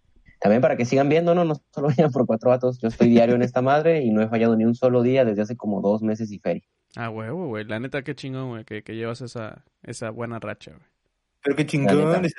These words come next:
Speaker 3: tu constancia.
Speaker 1: La neta. Aquí está,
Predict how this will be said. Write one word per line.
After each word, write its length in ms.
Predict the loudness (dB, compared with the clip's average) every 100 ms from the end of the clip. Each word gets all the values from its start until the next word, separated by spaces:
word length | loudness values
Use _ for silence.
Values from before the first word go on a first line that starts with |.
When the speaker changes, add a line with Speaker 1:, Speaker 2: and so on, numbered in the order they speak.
| -14 -6
Speaker 3:
tu 60 | -6
constancia. 720 | -4 -4 -4 -4 -4 -4 -8 -16 -18 -20 -6
Speaker 1:
La 140 | -2 0
neta. 500 | 0 0 -4 -6 -8 -12 -16 _ _
Aquí 220 | 0 2 2
está, 220 | 2